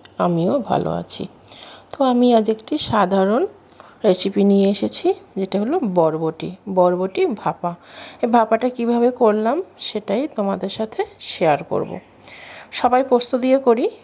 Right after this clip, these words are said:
আমি আজকে সাদা তিল দিয়ে করেছি। জানি না কজনে খেয়েছে এরকম। আমি বরবটিটাকে ভালো করে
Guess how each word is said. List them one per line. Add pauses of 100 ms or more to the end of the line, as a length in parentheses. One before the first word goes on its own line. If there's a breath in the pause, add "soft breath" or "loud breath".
(320 soft breath)
আমি (320)
আজকে (200)
সাদা (160)
তিল (120)
দিয়ে (120)
করেছি। (760 loud breath)
জানি
না (640 loud breath)
কজনে (100)
খেয়েছে
এরকম। (840 loud breath)
আমি (580)
বরবটিটাকে (800 soft breath)
ভালো (100)
করে